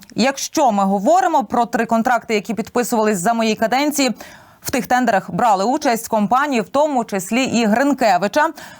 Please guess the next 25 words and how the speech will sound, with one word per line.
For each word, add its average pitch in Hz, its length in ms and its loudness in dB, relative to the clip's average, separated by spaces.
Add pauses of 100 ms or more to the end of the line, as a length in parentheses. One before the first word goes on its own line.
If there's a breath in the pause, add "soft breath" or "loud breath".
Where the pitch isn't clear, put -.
Вони 240 200 2
давали 208 460 2
ціну 196 440 2
меншу, 202 680 2
ніж 269 260 2
інші 247 260 0
конкуренти, 208 580 0
і, 202 160 0
відповідно, 285 600 0 (280 loud breath)
вони 233 460 2 (220 loud breath)
вигравали 214 760 0
ці 247 240 -2
тендери. 180 640 0 (400 loud breath)
«Ми 240 180 4
переглянемо 226 880 2
їх 208 320 0
обов'язково», 185 720 0 (100)
сказав 220 640 0
Максим 214 680 0
Козицький. 196 800 -2 (760 loud breath)
Що 415 300 0
все 349 220 0
це 277 180 0
означає, 294 440 2
ми 277 160 2